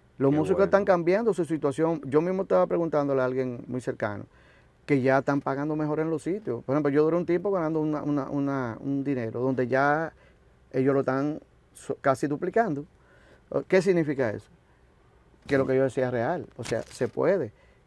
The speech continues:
Speaker 1: y se está logrando. Y para mí una satisfacción de que, de que mis compañeros músicos tengan mejor situación ahora que yo.
Speaker 2: Claro que sí.
Speaker 1: Yo me siento feliz porque si yo pude aportar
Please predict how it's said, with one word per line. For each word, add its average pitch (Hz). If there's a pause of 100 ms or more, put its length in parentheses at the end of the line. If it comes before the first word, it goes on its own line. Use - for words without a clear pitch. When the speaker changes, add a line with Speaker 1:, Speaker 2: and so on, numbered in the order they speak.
Speaker 1:
y 143
se 143
está 139
logrando. 139
Y 139
para 123
mí 131
una 151
satisfacción 139
de 127
que, 123
de 120
que 123
mis 120
compañeros 127
músicos 135 (400)
tengan 147
mejor 151
situación 143
ahora 131
que 120
yo. 127 (480)
Speaker 2:
Claro 90
que 85
sí. 117
Speaker 1:
Yo 135
me 156
siento 143
feliz 127
porque 131 (100)
si 160
yo 165
pude 180
aportar 151